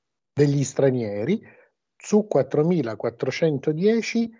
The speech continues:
non ne sono stati ritrovati tremilaottantasette. Quindi in sei mesi sono scomparsi seimilatrecento minori,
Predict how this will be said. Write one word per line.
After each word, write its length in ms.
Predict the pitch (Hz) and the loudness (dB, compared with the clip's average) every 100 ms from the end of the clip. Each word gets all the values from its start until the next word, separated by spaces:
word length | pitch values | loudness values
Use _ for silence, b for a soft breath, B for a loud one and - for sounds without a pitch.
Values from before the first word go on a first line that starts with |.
| B B - | B B -4
non 400 | 156 180 233 220 | 2 4 6 4
ne 120 | 160 | 2
sono 300 | 139 151 147 | -2 -2 -2
stati 640 | 147 - 180 165 120 104 104 | -4 -2 2 4 2 -4 -12
ritrovati 1000 | 117 123 123 127 143 185 202 202 180 170 | -8 -6 -4 -4 -2 -2 -4 -4 -6 -6
tremilaottantasette. 2000 | - 143 147 156 175 208 208 185 147 127 - 135 113 117 110 - _ _ - 90 _ _ _ b b b b _ | 0 2 2 2 2 2 2 0 0 -2 0 -4 -4 -8 -10 -16 _ _ -18 -18 _ _ _ b b b b _
Quindi 580 | - 208 185 139 127 139 - | 0 4 6 4 0 -2 2
in 240 | 226 240 | 4 4
sei 240 | - 170 | 4 4
mesi 580 | 151 127 104 - 165 202 | 4 0 -2 -8 -10 -10
sono 300 | _ - 143 | _ -10 -4
scomparsi 680 | 135 - 151 165 147 - 113 | -4 -2 -2 2 2 0 -10
seimilatrecento 1300 | 104 147 160 208 208 131 113 120 113 - 143 123 113 | -4 0 2 4 4 2 0 -4 -6 -4 -4 -4 -10
minori, 680 | 101 98 92 92 123 214 - | -14 -16 -16 -12 -4 -4 -4